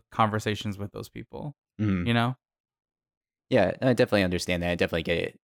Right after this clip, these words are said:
Speaker 2: I definitely got the lesson. Like, I mean, s-, no, SpongeBob is, uh, very good about it. How he shows up to school at, like, six A M, even though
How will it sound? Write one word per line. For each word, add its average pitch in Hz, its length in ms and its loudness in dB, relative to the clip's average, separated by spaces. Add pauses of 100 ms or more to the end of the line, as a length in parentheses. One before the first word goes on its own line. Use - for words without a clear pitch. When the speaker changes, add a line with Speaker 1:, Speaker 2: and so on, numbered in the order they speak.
(200)
Speaker 2:
I 110 100 4
definitely 143 340 4
got 120 200 4
the 113 80 4
lesson. 101 380 4
Like, 90 200 0
I 98 40 -2
mean, 98 220 0
s-, - 140 -6
no, 107 160 2
SpongeBob 98 460 2
is, 90 200 0
uh, 87 420 2
very 90 240 2
good 87 120 0
about 85 280 2
it. 90 240 0 (300)
How 95 120 2
he 98 60 6
shows 101 240 2
up 101 100 0
to 98 80 -4
school 95 340 2
at, 92 100 2
like, 90 280 -2
six - 360 -4
A 92 140 4
M, 85 240 2
even 87 180 0
though 85 380 0